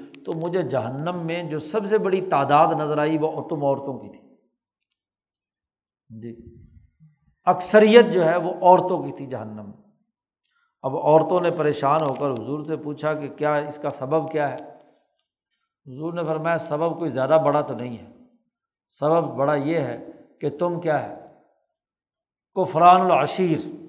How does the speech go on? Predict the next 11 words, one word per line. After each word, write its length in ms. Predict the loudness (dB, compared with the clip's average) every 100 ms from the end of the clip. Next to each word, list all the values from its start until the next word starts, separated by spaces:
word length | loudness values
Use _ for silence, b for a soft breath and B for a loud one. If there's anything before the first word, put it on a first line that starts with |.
| -20 _ _ _ _ _ _ _ _
اپنے 420 | 0 0 -2 -4
خاندان 720 | -4 -4 -4 -2 2 2 4 2
اور 100 | 2
اپنے 280 | 0 -6 -6
گھر 120 | -4 -4
والوں 420 | -2 -2 -4 -8
کی 300 | -12 -14 -12
ناشکری 540 | -8 -8 -6 -4 -4
کرتی 360 | -2 -6 -8 -16
ہو۔ 60 | -18 -20 _ _ _ _ _ _ _ _ _ _ _ _ _ _ _ _ _ _ _ _ _ _ _ _ _ _ _ _ -16
جی، 360 | -14 -14 -20